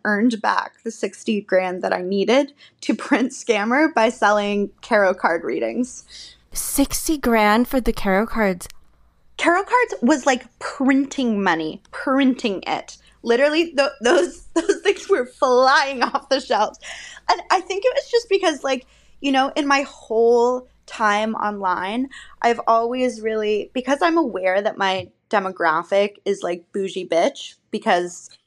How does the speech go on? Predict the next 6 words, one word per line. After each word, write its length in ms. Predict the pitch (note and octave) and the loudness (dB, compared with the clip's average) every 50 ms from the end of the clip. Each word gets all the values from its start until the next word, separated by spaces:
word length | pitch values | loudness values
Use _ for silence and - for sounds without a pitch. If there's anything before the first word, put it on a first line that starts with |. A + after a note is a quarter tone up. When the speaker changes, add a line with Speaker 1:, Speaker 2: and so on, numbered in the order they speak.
| _ _ _ _ | _ _ _ _
Speaker 1:
I'm 220 | - F#3 E3+ F3+ G3 | 0 0 0 0 -4
a 40 | G3+ | -6
bougie 380 | G3+ - A#3+ B3 B3 B3+ D4 | -2 0 0 0 2 0 0
bitch 540 | B3+ D4+ D#4+ F4+ F#4+ G4 - - - - - - _ | 2 4 4 4 2 -2 -8 -14 -16 -16 -18 -8 _
and 400 | - F#3+ F#3 E3+ C#3+ - - - - _ _ _ _ - _ - | 2 2 2 2 -2 -8 -12 -14 -18 _ _ _ _ -12 _ 0
I 480 | G3 F#3 F3 E3 E3 D#3+ E3 - - | 2 2 2 0 -2 -4 -4 -6 -6